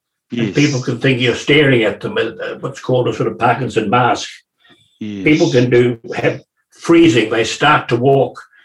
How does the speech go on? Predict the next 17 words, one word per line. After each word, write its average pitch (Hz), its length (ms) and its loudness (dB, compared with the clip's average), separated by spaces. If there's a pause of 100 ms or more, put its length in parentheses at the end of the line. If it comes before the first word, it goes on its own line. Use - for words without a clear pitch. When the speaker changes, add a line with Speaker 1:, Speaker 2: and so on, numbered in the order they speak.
(300)
Speaker 1:
and 131 200 -4
it's 120 120 -2
as 120 80 -2
if 139 180 0
their 120 180 2
feet 131 300 -2
are 120 60 -4
sort 120 160 0
of 110 60 -4
stuck - 360 -2
to - 60 -8
the 123 60 0
ground, 123 460 2
and 107 140 -4
they, 107 300 -2 (500)
the, - 140 -4
the, 143 160 -8